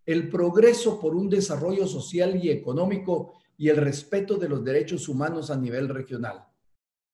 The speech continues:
En el marco del sica, la institucionalidad juega un factor clave mediante el liderazgo de la reunión de presidentes, el máximo órgano de toma de decisiones,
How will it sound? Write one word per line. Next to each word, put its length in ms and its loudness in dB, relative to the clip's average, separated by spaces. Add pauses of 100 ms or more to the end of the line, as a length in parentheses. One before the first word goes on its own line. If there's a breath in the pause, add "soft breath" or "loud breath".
(140)
En 160 0
el 100 0
marco 340 0
del 160 -2
sica, 460 -8 (420)
la 140 0
institucionalidad 960 2
juega 300 6
un 80 2
factor 540 -6
clave 560 -2 (260 loud breath)
mediante 440 0
el 60 -2
liderazgo 500 4
de 140 0
la 60 -4
reunión 420 0
de 100 2
presidentes, 920 2 (180 loud breath)
el 200 2
máximo 480 0
órgano 400 2
de 160 0
toma 280 0
de 140 2
decisiones, 880 -4